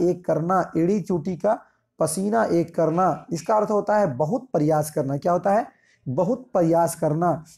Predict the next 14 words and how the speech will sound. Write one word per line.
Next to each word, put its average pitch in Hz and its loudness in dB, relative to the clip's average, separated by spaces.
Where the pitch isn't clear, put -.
एड़ी 208 2
चूटी 196 -2
का 175 0
पसीना 226 0
एक 233 0
करके, 202 2
करने 185 2
के 240 0
बाद 170 2
ही 214 2
मुझे 190 2
यह 196 2
नौकरी 175 -2
मिली, 156 -2